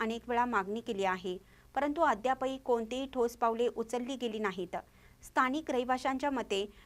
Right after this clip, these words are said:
या मार्गावर दिशादर्शक फलक आणि रिफ्लेक्टर लावल्यास अपघाताचे प्रमाण कमी होईल, रस्त्यावर आवश्यक ती सुरक्षितता निर्माण होईल, तसेच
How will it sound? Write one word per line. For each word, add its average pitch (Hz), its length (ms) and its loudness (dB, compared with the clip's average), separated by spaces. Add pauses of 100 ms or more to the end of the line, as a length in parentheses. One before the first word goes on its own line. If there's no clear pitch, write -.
(120)
या 254 160 6
मार्गावर 233 560 4
दिशादर्शक 262 680 -2 (100)
फलक 226 300 0
आणि 247 240 -2
रिफ्लेक्टर 277 640 0 (380)
लावल्यास 240 540 8 (300)
अपघाताचे 294 540 0
प्रमाण 262 400 2 (320)
कमी 269 200 4
होईल, 214 300 2 (580)
रस्त्यावर 320 540 6
आवश्यक 254 400 6 (100)
ती 277 100 -4
सुरक्षितता 247 640 0
निर्माण 240 360 -2
होईल, 226 260 -2 (500)
तसेच 247 360 2